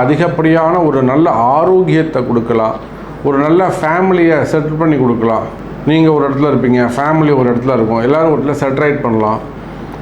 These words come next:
இல்லை ஒரு ஜாப் செக்யூர் பண்ணி கொடுக்கலாம்,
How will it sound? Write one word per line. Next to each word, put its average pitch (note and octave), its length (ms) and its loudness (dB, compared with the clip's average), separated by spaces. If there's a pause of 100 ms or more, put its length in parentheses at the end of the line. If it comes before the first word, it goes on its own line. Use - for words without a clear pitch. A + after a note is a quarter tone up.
(220)
இல்லை F#3+ 240 2
ஒரு D#3 160 4 (280)
ஜாப் F#3 280 2 (140)
செக்யூர் F3+ 380 0
பண்ணி C3+ 200 0
கொடுக்கலாம், A2 440 0